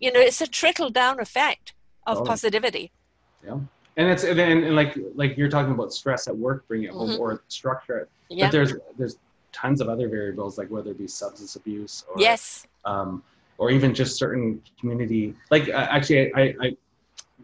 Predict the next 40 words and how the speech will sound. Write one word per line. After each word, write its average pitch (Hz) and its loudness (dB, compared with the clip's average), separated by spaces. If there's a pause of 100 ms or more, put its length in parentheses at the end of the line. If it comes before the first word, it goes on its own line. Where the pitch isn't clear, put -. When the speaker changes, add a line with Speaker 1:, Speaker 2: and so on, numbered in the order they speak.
(120)
Speaker 2:
I've 135 0
gone 156 6
into 160 6
groups 123 0 (120)
and, 113 -2
and 123 -4 (140)
I've 123 -2
heard, 143 2
and 135 0
this 131 2
is - -2
not 123 2
my 120 0
phrase, 147 0
I've 107 -2
heard 117 -4
from 110 -4
another 107 -2
hospital 104 -6 (380)
that, 110 -2 (480)
uh, 101 -2
one, 127 2
one 143 6
person 131 2
was 113 0
like, 107 0
"Okay, 151 2
it's 139 0
gonna 135 2
take 139 0
some 135 -2
time 120 -2
to 113 -2
set 110 0
up 107 -6
a - -14
peer 123 -8
support." 101 -8 (360)
And, 107 -4 (100)
um, 92 -6